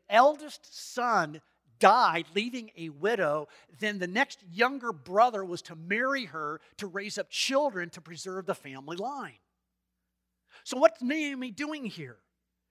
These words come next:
She's presenting the very harsh facts of life to her daughter-in-laws. She's saying, "All the sons are gone. And so even if I could marry now and quickly have a son, would you wait, what, eighteen, twenty years before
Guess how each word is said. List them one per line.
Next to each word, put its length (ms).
She's 240
presenting 500
the 80
very 220
harsh 500
facts 540
of 180
life 420
to 80
her 120
daughter-in-laws. 960
She's 200
saying, 240
"All 220
the 80
sons 340
are 60
gone. 540
And 140
so 100
even 240
if 80
I 140
could 200
marry 320
now 840
and 160
quickly 640
have 220
a 80
son, 680
would 200
you 140
wait, 320
what, 240
eighteen, 420
twenty 320
years 460
before 560